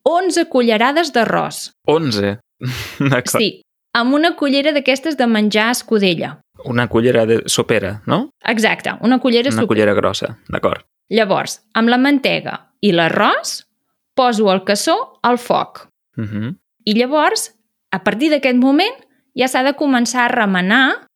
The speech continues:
Speaker 1: i jo ho faig amb una espàtula de fusta.
Speaker 2: Mhm. I una pregunta,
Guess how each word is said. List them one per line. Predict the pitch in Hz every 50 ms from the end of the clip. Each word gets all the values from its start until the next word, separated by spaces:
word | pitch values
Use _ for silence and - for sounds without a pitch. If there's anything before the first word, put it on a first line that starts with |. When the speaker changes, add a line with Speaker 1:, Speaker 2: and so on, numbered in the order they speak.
| _ _
Speaker 1:
i | - 214 214
jo | 220 226
ho |
faig | 220 - 214 208 -
amb | 247 240
una | 240 214 202
espàtula | - - - - 190 - 208 208 208 202
de | 185 160
fusta. | - - - 139 - - - 127
Speaker 2:
Mhm. | 123 107 120 113 127 185 - _ _ _ _ _ _ _ _ _ -
I | 135 131 131 - -
una | - 123 127 127
pregunta, | 156 165 151 123 107 101 - 101 - -